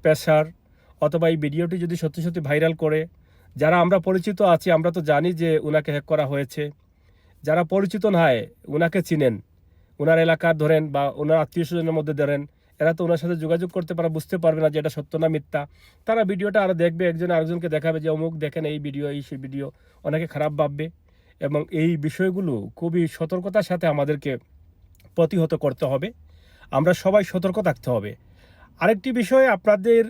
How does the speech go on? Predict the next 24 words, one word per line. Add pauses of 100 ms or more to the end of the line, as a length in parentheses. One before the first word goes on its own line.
(260)
Facebook-এ
আমরা
অনেকেই
তাকি
এবং
Facebook-এ
দেখবেন, (680)
আহ,
একটা
ছবি,
মু-,
সুন্দর
একটা
মেয়ের
ছবি
বা
অন্য
ছবি,
আকর্ষণীয়
ছবি
দিয়ে
বলবে (420)
যে
বিস্তারিত